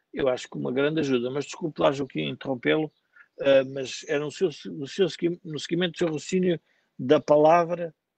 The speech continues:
ajustamento versus a palavra recuperação, que eu acho que é uma diferença abissal do ponto de vista de leitura do que é que temos que fazer, não é?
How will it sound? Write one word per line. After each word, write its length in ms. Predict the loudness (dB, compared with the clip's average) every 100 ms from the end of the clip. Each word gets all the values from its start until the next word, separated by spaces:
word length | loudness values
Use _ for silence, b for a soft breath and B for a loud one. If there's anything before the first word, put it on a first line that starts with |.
| _
ajustamento 1000 | -2 -2 -4 -4 -4 -2 -6 -6 -14 -20 _
versus 440 | -8 -2 -2 -4
a 40 | -10
palavra 420 | -2 -2 -2 -6
recuperação, 580 | -12 -12 -12 -8 -8 -2
que 80 |
eu 80 | 2
acho 160 | 2 0
que 60 |
é 60 | -4
uma 120 | -2
diferença 560 | -2 -2 -2 -2 -4 -12 _ _
abissal 880 | 0 2 0 -4 0 2 4 2 -8 _ _ _ _ _ -10
do 120 | -6
ponto 200 | -4 -4
de 40 |
vista 260 | -6 0 0
de 140 | 2
leitura 500 | 2 2 0 2 2
do 80 | 2
que 100 | -2
é 20 |
que 60 | -4
temos 200 | -4 -8
que 80 | -10
fazer, 300 | -12 -4 -4
não 140 | -4 -10
é? 140 | -12